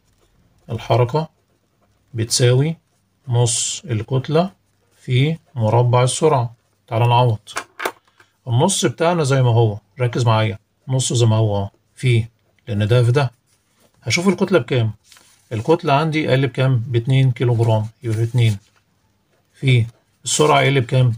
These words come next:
بخمسة. هربعها، يعني إيه أربعها؟ يعني أضربها في نفسها مرتين، خلي بالك. خمسة في خمسة بكام؟ بخمسة وعشرين. يبقى عندي هنا الاتنين ديت هتروح مع الاتنين ديت، يبقى الناتج عندي كام؟ خمسة وعشرين.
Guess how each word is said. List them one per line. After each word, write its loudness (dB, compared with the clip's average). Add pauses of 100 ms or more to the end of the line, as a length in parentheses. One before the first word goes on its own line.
بخمسة. -4
هربعها، 0
يعني 2
إيه 4
أربعها؟ 0
يعني 0
أضربها 0
في -10
نفسها -2
مرتين، 0
خلي -2
بالك. 0 (680)
خمسة 0
في -8
خمسة 0
بكام؟ 0
بخمسة 0
وعشرين. -2 (1300)
يبقى 2
عندي 2
هنا 0 (800)
الاتنين 2
ديت 2
هتروح 0
مع 4
الاتنين 0
ديت، 2
يبقى 0
الناتج 0
عندي 0
كام؟ 2
خمسة 0
وعشرين. 2